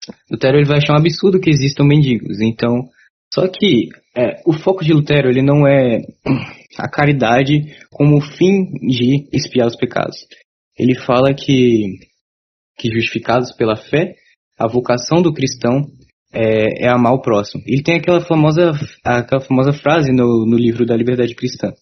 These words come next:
que o cristão, ele é, ele é livre de todas as coisas, mas ele também, é, ele serve em amor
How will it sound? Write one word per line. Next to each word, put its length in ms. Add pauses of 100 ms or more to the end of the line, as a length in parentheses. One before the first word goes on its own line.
(500)
que 120
o 40
cristão, 440
ele 180
é, 580 (580)
ele 260
é 140
livre 500
de 140
todas 280
as 100
coisas, 340 (500)
mas 580
ele 200
também, 580 (380)
é, 260
ele 140
serve 400
em 80
amor 400